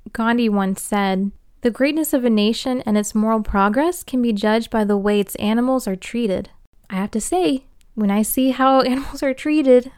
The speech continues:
on these factory farms, I can say, "Wow,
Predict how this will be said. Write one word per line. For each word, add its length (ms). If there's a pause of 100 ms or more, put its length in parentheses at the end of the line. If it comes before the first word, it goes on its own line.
on 140
these 320
factory 500
farms, 600 (260)
I 120
can 160
say, 460 (140)
"Wow, 280